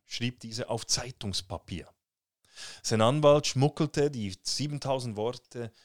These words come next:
lange Schrift in der Folge aus dem Gefängnis.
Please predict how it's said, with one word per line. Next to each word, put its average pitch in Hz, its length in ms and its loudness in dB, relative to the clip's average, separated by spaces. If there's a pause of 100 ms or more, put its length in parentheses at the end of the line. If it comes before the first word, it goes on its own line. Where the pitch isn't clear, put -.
(440)
lange 113 400 4
Schrift - 600 -2 (640)
in 107 100 -6
der 101 80 0
Folge 113 340 -2
aus 101 120 -4
dem 110 120 -6
Gefängnis. 80 600 -8